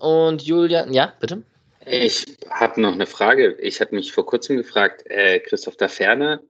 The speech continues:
Speaker 2: der ist jetzt festgewechselt oder ist der noch Leihspieler? Weil ich hatte ihn immer noch als Leihspieler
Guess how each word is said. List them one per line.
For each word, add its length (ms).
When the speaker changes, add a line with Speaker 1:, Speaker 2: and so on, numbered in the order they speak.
Speaker 2:
der 100
ist 100
jetzt 220
festgewechselt 880
oder 640
ist 280
der 200
noch 200
Leihspieler? 840
Weil 160
ich 100
hatte 160
ihn 80
immer 160
noch 140
als 220
Leihspieler 1000